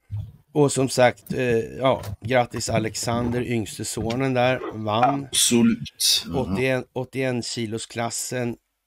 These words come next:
Speaker 1: för artonåringar då. Han är sexton i och för sig, men
Speaker 2: Mm.
Speaker 1: ändå då.
Speaker 2: <laughs>
Speaker 1: Mm.
Speaker 2: Ja, han vä-, han, han väger åttioett i alla fall, så.
Speaker 1: Ja, det gör han. Mm.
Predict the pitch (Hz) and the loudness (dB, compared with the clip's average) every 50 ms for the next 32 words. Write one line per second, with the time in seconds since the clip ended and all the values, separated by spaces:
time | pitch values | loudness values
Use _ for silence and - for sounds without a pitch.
0 | _ _ _ _ _ _ _ _ _ - - 117 110 110 107 107 104 92 - _ | _ _ _ _ _ _ _ _ _ -8 -4 -2 0 0 0 -2 -4 -6 -10 _
1 | _ _ _ _ _ _ _ - 117 107 - - 110 104 107 113 117 120 120 120 | _ _ _ _ _ _ _ -2 -2 -2 -2 -4 -6 -6 -4 -4 -2 -2 -2 -2
2 | 123 123 117 113 117 113 - 92 101 104 98 - - 110 95 - - - - - | -2 0 0 0 -2 -2 -4 -6 -6 -6 -6 -6 -6 -6 -6 -8 -10 -12 -8 -6
3 | 120 127 151 - 90 - _ - - 123 120 110 - - 123 127 135 147 151 - | -4 -4 -4 -6 -8 -12 _ -14 -12 -12 -12 -10 -10 -6 -4 -4 -4 -4 -6 -8
4 | _ _ 117 123 123 123 123 73 65 65 71 - _ _ - 120 117 104 113 131 | _ _ -6 -4 -2 -2 -2 -2 -4 -4 -8 -12 _ _ -6 -4 -2 0 2 4
5 | 175 220 220 143 - - 104 90 - - _ _ _ _ _ _ - - - _ | 4 4 4 2 -2 -6 -6 -6 -8 -12 _ _ _ _ _ _ -20 -20 -20 _
6 | _ _ _ _ _ _ _ _ _ _ - 87 85 _ _ _ _ _ 101 107 | _ _ _ _ _ _ _ _ _ _ -12 -12 -12 _ _ _ _ _ -8 -6
7 | 110 113 120 127 123 - _ _ _ _ _ - - - - _ _ _ _ _ | -6 -6 -6 -8 -12 -16 _ _ _ _ _ -20 -20 -20 -20 _ _ _ _ _
8 | _ _ _ _ _ - 82 87 92 98 98 107 - 104 107 107 101 101 92 92 | _ _ _ _ _ 2 4 4 4 4 2 2 2 4 4 4 4 2 2 0
9 | 101 107 101 101 107 110 110 110 113 110 107 - - - - - - - 101 101 | 0 2 2 4 4 4 4 2 2 0 -2 -4 -8 -10 -12 -12 -8 -6 -4 -4
10 | 87 69 65 64 - - - - - - 69 69 - 67 80 98 107 92 - - | -4 -4 -6 -10 -12 -16 -16 -18 -18 -18 -18 -16 -14 -10 -8 -8 -8 -8 -10 -14
11 | - 117 110 - - - - - - _ _ _ _ _ - 90 90 - | -14 -14 -14 -14 -16 -20 -20 -20 -20 _ _ _ _ _ -12 -12 -12 -12